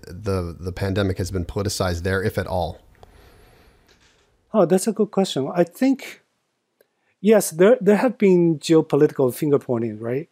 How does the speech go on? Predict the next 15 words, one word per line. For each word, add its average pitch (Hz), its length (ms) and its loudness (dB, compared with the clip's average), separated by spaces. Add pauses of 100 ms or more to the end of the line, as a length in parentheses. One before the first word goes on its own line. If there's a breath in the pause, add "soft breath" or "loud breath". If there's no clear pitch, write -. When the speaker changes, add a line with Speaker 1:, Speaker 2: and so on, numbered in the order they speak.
Speaker 2:
Um, 123 280 -4
both 135 240 -4
from 127 200 -2
China 123 560 -6
and 127 180 -8
from 120 180 -2
the 117 100 -2
U 117 240 -4
S. 139 360 -6 (460 loud breath)
Um, 135 520 0 (1400 loud breath)
I, 202 420 4 (480)
I'm 196 200 4
not 208 260 6
privy 185 400 4
to 147 580 2